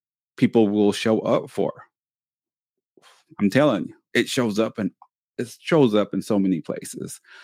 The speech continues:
Some of the other places where this may show up in you or some other people that you may be familiar with or someone in a different type of situation is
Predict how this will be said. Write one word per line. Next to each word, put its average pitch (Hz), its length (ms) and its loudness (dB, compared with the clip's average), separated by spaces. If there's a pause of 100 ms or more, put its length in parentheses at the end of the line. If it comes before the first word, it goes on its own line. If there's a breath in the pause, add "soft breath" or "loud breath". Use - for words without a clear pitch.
(240 loud breath)
Some 160 220 2
of 156 100 8
the 147 100 6
other 135 300 4
places 131 540 2
where 110 240 4
this 113 260 2
may 113 120 2
show 107 320 4
up 110 400 2
in 107 200 4
you 107 320 4
or 104 220 2
some 107 240 0
other 104 200 0
people 113 340 -4
that 104 180 -2
you 110 120 2
may 104 200 4
be 104 160 -2
familiar 104 480 0
with 104 280 0
or 101 160 -2
someone 104 540 4
in 98 160 6
a 98 200 4
different 104 380 0
type 101 180 -4
of 98 100 0
situation 98 720 0
is 98 640 0